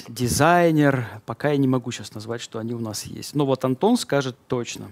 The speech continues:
То, что нужно это сделать, да, я согласен. Вот давайте сегодня Антон придет, мы его потеребим вместе. Вдруг он че-то вот за ночь щас нам дорасскажет. Да, а так услышал.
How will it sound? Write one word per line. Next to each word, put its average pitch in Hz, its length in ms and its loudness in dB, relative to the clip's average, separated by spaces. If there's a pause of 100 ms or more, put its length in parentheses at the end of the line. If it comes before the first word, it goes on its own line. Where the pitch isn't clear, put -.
(100)
То, 175 140 2
что 151 220 -4
нужно 220 580 4
это 240 220 2
сделать, 220 540 0 (100)
да, 110 300 -2
я 135 180 -4
согласен. 101 560 -8
Вот 131 100 -4
давайте 185 260 4
сегодня 147 180 4
Антон 143 220 2
придет, 143 420 2
мы 143 100 4
его 165 80 4
потеребим 127 500 -2
вместе. 110 280 -6
Вдруг 156 220 -4
он 135 80 2
че-то 131 240 -2
вот 117 220 -8 (220)
за 139 220 2
ночь 139 160 0
щас - 360 -6
нам 117 260 -8 (160)
дорасскажет. 117 640 -6
Да, 117 260 -4
а 117 60 -8
так 151 240 -2
услышал. 127 320 -8